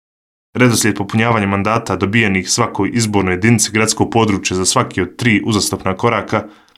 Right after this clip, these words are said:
određuje se ždrijebanjem. Ždrijebanje organizuje Centralna izborna komisija Bosne i Hercegovine. Dva. Ukoliko bi dodjela mandata iz izborne jedinice gradskih područja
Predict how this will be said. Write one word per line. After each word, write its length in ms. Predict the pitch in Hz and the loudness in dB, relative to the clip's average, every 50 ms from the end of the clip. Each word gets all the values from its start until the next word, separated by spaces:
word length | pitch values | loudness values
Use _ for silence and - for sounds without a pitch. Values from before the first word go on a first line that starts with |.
| _ _ _ | _ _ _
određuje 400 | - 139 131 127 127 120 110 113 | 0 2 4 6 6 4 4 4
se 140 | 101 - 110 | 2 2 0
ždrijebanjem. 560 | 95 87 101 104 92 - 80 65 55 55 - - _ _ _ _ _ _ _ _ _ _ _ _ _ - | 0 0 0 -2 -2 -2 -6 -8 -8 -12 -14 -18 _ _ _ _ _ _ _ _ _ _ _ _ _ -4
Ždrijebanje 540 | - 113 104 110 117 110 110 107 107 107 107 | -2 0 2 2 2 2 2 2 2 2 2
organizuje 460 | 107 104 110 110 117 107 110 107 107 | 2 2 2 2 2 2 2 0 0
Centralna 380 | - 107 101 - 101 95 98 | 2 0 0 0 0 -2 -2
izborna 320 | 101 95 98 101 95 92 92 | -2 -2 -2 -2 -4 -4 -6
komisija 560 | - 101 104 110 107 - - 104 95 - - _ - | -4 0 0 2 2 2 2 0 -2 -2 -8 _ -8
Bosne 340 | - 98 92 - - 101 92 | -4 -2 -2 -2 -2 -4 -4
i 20 | |
Hercegovine. 680 | 87 92 90 - - - - - 65 - - - - _ _ _ _ _ _ _ _ _ _ _ _ _ _ _ _ _ _ _ _ _ _ _ _ _ _ _ _ _ _ _ _ _ - | -4 -4 -6 -4 -8 -10 -10 -12 -14 -16 -18 -20 -20 _ _ _ _ _ _ _ _ _ _ _ _ _ _ _ _ _ _ _ _ _ _ _ _ _ _ _ _ _ _ _ _ _ -10
Dva. 380 | 110 104 104 190 - - - _ _ _ _ _ _ _ _ _ _ _ _ _ _ _ _ _ _ _ _ - _ _ _ - | -6 -2 0 0 0 -2 -6 _ _ _ _ _ _ _ _ _ _ _ _ _ _ _ _ _ _ _ _ -20 _ _ _ -8
Ukoliko 380 | 123 123 147 156 156 151 147 117 | -2 2 4 4 6 6 4 2
bi 80 | 107 | 4
dodjela 300 | 123 143 135 120 110 110 | 2 2 4 4 4 4
mandata 480 | 107 107 101 104 113 117 123 123 107 98 | 4 4 4 4 2 2 0 0 2 2
iz 140 | 95 95 107 | 2 2 2
izborne 360 | 113 107 101 107 98 98 95 | 0 0 0 0 0 2 0
jedinice 340 | 95 104 110 113 104 - 92 | 0 2 2 2 2 0 -2
gradskih 380 | 101 113 107 95 - - 95 - | -2 -2 -2 -2 -2 -6 -6 -4
područja 540 | - 101 98 95 - 78 - - - - | -2 -2 -2 -2 -6 -12 -8 -8 -8 -8